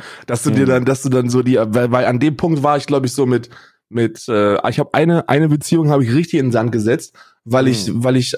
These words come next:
Speaker 1: äh, weil ich krampfhaft gedacht habe, ich bin jetzt, ich bin jetzt ich, ich bin endlich ich. Und da hab ich der, da, also da, an dieser Stelle nochmal, Entschu-, sorry, ging, ging voll auf meine Kappe, hab ich diese, diesen, so diesen richtigen, diesen richtigen Alpha-Wichser rausgehangen. So,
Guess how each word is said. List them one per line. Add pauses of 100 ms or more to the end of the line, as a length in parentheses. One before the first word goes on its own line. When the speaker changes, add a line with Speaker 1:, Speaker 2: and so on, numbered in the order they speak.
Speaker 1:
äh,
weil
ich
krampfhaft
gedacht
habe,
ich
bin
jetzt,
ich
bin
jetzt
ich,
ich
bin
endlich
ich. (360)
Und
da
hab
ich
der,
da,
also
da,
an
dieser
Stelle
nochmal,
Entschu-,
sorry,
ging,
ging
voll
auf
meine
Kappe, (320)
hab
ich
diese,
diesen,
so
diesen
richtigen, (320)
diesen
richtigen
Alpha-Wichser
rausgehangen.
So,